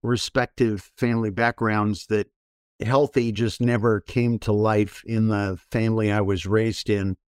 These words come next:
I did well in school, but I left home when I was seventeen, um, started college, but my girlfriend's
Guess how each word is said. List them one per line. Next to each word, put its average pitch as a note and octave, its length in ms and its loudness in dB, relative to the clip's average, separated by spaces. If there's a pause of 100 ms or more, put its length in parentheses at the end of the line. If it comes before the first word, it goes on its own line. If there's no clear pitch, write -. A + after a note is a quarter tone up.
(260)
I A#2+ 140 -2
did B2+ 180 2
well C3+ 260 4
in A2+ 100 0
school, D3+ 720 -2 (160)
but G#2+ 420 -2 (100)
I G#2+ 60 -2
left A#2+ 380 0
home C#3 440 0
when B2 140 0
I A#2+ 80 2
was A#2 180 -2
seventeen, C#3 840 -2 (640)
um, G2 220 -2
started C3 480 0
college, C3+ 680 0
but A2 220 0
my A2+ 320 2
girlfriend's A2+ 800 -2